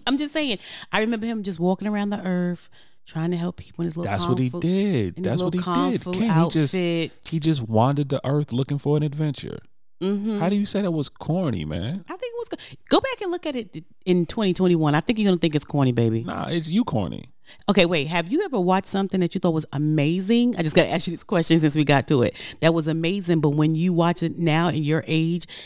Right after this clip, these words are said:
Speaker 1: in twenty twenty-one, you're like, "What in the world?"
Speaker 2: No, because I only watch classics.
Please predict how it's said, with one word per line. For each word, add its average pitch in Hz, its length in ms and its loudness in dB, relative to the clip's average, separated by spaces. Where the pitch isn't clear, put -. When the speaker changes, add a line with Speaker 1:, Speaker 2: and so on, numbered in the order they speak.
Speaker 1:
in - 120 -2
twenty 185 160 -4
twenty-one, 170 240 2
you're 220 100 2
like, 170 240 -4
"What 185 460 -4
in 196 340 0
the 147 220 0
world?" 214 840 -2
Speaker 2:
No, 147 200 6
because 113 260 0
I 123 40 0
only 147 180 -2
watch 104 240 -4
classics. - 640 -8